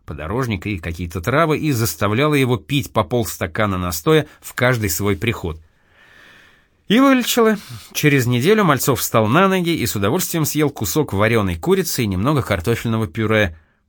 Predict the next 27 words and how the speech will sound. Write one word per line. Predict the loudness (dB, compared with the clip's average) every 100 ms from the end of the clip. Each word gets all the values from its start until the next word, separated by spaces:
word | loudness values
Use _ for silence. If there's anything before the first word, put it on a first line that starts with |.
| _ _ _
Горло | -8 0 0 0
почти | -2 -4 -4 -4
не | -2
болело, | -2 0 0 -2 _ _
отёк | -6 -4 -4 -6
спал, | -4 0 0 -2 _ _
и | -4
голос | 0 0 0 -4
вернулся. | -6 -8 -14 -16 -18 _ _ _ _ _ _ _ _ _ _ _ _ _ _ _ _ _ _
«Не | -2 2
вздумай | 2 2 4 4 6 4
Валерику | 4 4 4 2 0
мстить. | 0 0 -2 -2 -2 -10 _ _ _ _ _
Как | -2 0
надо | 2 2 2
у |
тебя | 0 0 0
не | 0
получится, | 2 0 0 -4 -2 0 2
а |
до | 0 0
добра | 2 2 2
это | 2 0
не | -2
доведёт. | -2 -2 0 -2 -4 _ _ _
Пообещай | -6 -2 -2 0 2 2
мне», — | -2 -8